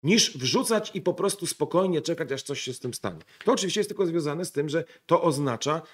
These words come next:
że ten lejek wtedy jest trochę taki, muszę na początku więcej nawkładać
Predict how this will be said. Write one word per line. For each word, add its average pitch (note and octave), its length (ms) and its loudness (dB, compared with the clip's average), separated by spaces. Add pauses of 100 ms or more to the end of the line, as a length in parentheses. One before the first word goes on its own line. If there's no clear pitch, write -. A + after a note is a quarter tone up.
(100)
że B2 80 -4
ten C3+ 240 0
lejek E3+ 340 4
wtedy C#3+ 220 0
jest C#3 160 -2
trochę C#3+ 180 -6
taki, - 300 -10
muszę D#3+ 240 0
na D3+ 120 -2
początku F3+ 540 0
więcej C#3 460 4
nawkładać A2+ 720 -4